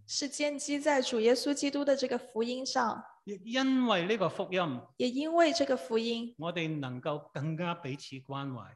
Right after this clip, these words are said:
Speaker 1: 我們可以更多的彼此關懷。
Speaker 2: 更加喺禱告入面彼此紀念。
Speaker 1: 更多的在禱告當中彼此紀念。
Speaker 2: 最終嘅目的。
Speaker 1: 最終的目的。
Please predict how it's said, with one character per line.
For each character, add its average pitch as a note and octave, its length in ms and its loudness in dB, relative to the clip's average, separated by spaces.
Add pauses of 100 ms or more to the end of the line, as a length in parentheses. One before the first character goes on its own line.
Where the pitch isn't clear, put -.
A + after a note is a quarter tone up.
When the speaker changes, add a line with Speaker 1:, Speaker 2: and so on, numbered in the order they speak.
Speaker 1:
我 B3 100 -2
們 B3+ 200 -4
可 - 160 0
以 B3+ 100 2
更 C#4+ 260 -2
多 C4+ 200 6
的 B3+ 100 2
彼 A#3 220 -4
此 - 200 -2
關 A3+ 280 4
懷。 G#3+ 420 2
Speaker 2:
更 F3 220 0
加 F#3+ 220 0
喺 D3 140 -4
禱 C#3 200 -6
告 C3+ 180 -4
入 B2 80 -4
面 A#2 320 -6
彼 B2+ 180 -8
此 B2+ 200 -10
紀 A#2 340 -10
念。 G#2 140 -16 (320)
Speaker 1:
更 D4+ 200 -2
多 C#4+ 160 4
的 C4+ 120 6
在 C4 200 4 (140)
禱 A3 180 4
告 C4 180 6
當 B3+ 240 2
中 B3+ 240 0
彼 A#3 160 -2
此 A3+ 200 -8
紀 A#3+ 240 -4
念。 A3+ 300 0 (420)
Speaker 2:
最 D3 240 -2
終 E3 220 -2
嘅 C#3 100 -2
目 B2 120 -4
的。 C#3 220 -8 (400)
Speaker 1:
最 D4 200 0
終 C#4+ 200 4
的 C#4 100 0
目 B3+ 180 0
的。 A#3 340 -4